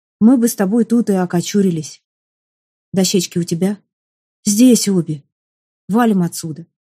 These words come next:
Щас толпа набежит". "А с ней чего?" "А давай, сюда давай". "Сдурел?" "Сам дурак. Если поймут, что здесь были люди, начнут нас опять искать.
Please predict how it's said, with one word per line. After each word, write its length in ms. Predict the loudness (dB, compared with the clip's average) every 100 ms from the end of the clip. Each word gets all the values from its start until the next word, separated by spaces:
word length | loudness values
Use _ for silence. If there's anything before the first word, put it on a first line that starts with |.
| _
Щас 220 | -10 -6
толпа 280 | -4 -4 -2
набежит". 560 | -4 -4 -8 -10 -14 _ _ _ _ _ -4
"А 100 | -2
с 100 | 2
ней 220 | 4 4
чего?" 400 | 0 -6 -8 -12 _ _ _ _ _ -6
"А 120 | -2
давай, 420 | 0 2 -2 -4 _ _ _
сюда 280 | -4 2 2
давай". 380 | 2 -2 -4 -8 _ _ _ _ _ -12
"Сдурел?" 520 | 0 2 4 2 -2 _ _ _ _ -12
"Сам 340 | -2 2 4
дурак. 400 | 2 0 -4 _ _ _ _ -2
Если 300 | -2 0 -2
поймут, 380 | 4 6 6
что 160 | 2 -2
здесь 220 | 0 0
были 220 | 2 2
люди, 420 | 4 4 2 -2 _ _ 0
начнут 400 | 2 4 4 4
нас 200 | 2 2
опять 320 | 0 0 0
искать. 480 | -2 -6 -8 -8 -12